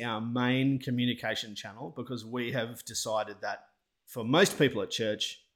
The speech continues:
email is the most reliable thing. We print out a news sheet on a Sunday, which gets given to everyone at our eight A M service, which some people at our ten A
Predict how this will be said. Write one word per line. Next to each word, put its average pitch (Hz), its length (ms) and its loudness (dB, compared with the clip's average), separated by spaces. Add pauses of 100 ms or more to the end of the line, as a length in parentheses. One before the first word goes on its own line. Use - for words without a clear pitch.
(140)
email 123 380 2
is 117 100 0
the 123 80 -2
most 113 420 -2
reliable 107 800 0 (140)
thing. 90 300 -12 (1040)
We 135 140 2
print 151 300 4
out 123 360 4
a 117 120 2
news 131 600 4
sheet - 440 0 (280)
on 120 120 -4
a 101 60 -2
Sunday, 113 600 -2 (260)
which 120 240 -4
gets - 560 -4 (240)
given 117 240 -2
to - 240 0
everyone 135 420 8
at 120 200 0
our 113 200 0
eight 113 200 2
A 110 200 2
M 120 140 0
service, 131 680 -2 (520)
which - 320 -4
some 156 400 4
people 131 360 4
at 120 80 8
our 110 140 6
ten 123 220 0
A 113 140 2